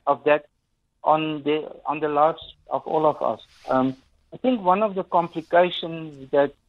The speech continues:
is not a justification of the problems and President Ram-, Ramaphosa's situation is that the covid pandemic did set, set him as-, uh, backward very much. Um,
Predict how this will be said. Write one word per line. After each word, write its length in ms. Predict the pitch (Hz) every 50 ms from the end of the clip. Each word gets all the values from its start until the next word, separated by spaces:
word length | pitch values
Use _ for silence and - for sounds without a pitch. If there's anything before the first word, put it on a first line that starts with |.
| _ -
is 140 | 156 156 - -
not 240 | 160 165 180 -
a 80 | - 165
justification 1000 | 139 - 156 143 139 - - 147 - 147 - - 165 170 175 - - - 165 156
of 160 | 139 135 127 -
the 80 | 131
problems 540 | - - 147 139 135 131 135 135 139 127 -
and 200 | - 127 127 _
President 400 | - 135 131 127 131 135 131 127 -
Ram-, 180 | 131 127 127 135
Ramaphosa's 920 | - 110 113 117 131 135 139 135 123 - - 143 143 139 147 143 131 - -
situation 600 | 143 - _ - 135 131 131 131 - 151 151 -
is 160 | - 160 165 151 -
that 220 | - 151 147 147 _ _ _ _ _ _ _ _ _ _ _
the 120 | - 147 143
covid 440 | - - - 185 190 190 190 185 - -
pandemic 520 | 175 160 156 147 139 151 156 160 160 151 127 _ _ -
did 140 | 180 190 - - - -
set, 160 | 175 160 160 _ _ _ -
set 200 | - 165 160 -
him 140 | 160 156 151
as-, 80 | 143 - _ -
uh, 120 | 127 131 127
backward 500 | 127 135 135 131 - - 143 139 131 127 _ _ _ _ _ _ _ - - - 127
very 220 | 127 147 156 - 151
much. 280 | 147 143 127 101 - _ - - - _ -
Um, 320 | 127 127 127 127 127 123